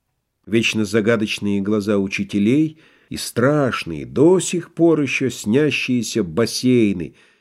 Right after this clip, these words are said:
из которых вечно выливается и никак не может вылиться вода, и сложные рассуждения о том, чем Ленский отличается от Онегина, и как безобразен Сократ,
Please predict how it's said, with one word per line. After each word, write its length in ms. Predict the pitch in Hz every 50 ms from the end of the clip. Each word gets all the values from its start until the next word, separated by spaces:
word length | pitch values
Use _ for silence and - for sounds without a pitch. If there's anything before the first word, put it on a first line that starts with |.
| _ _ _ _ _ _
из 160 | - 87 -
которых 440 | - - 117 - 120 110 110 98 -
вечно 480 | 92 101 123 117 110 - - 101 98 92
выливается 920 | 85 80 92 101 101 101 95 90 123 156 180 196 190 190 190 - - -
и 80 | 156 147
никак 480 | 139 123 117 - - 147 151 151 -
не 80 | 147 139
может 380 | 123 113 120 127 120 127 123 113
вылиться 520 | 107 113 120 113 113 110 - - 113 107
вода, 480 | 104 113 113 107 104 110 107 98 80 - _ _ _ _
и 60 | - 98
сложные 480 | - - 139 156 147 113 131 139 131
рассуждения 760 | 127 127 123 127 - 139 127 110 113 127 143 135 127 127 123 123
о 40 | 120
том, 240 | - 135 131 127
чем 340 | 113 - - - 131 123 123
Ленский 540 | 123 123 127 131 135 127 120 - - 127 120
отличается 720 | 110 - 120 117 107 - - 123 117 117 107 - - 117
от 140 | 113 104 -
Онегина, 640 | 113 110 110 113 123 147 156 156 165 156 160 160 156 _ _ _ _ _ _ _ _ _ _ _ _ _ _ _
и 80 | 101
как 280 | 104 - - 143 127 117
безобразен 760 | 110 123 113 113 123 113 101 - 139 147 135 107 120 113 107
Сократ, 760 | - - 123 113 - - 120 120 139 160 170 170 165 165 _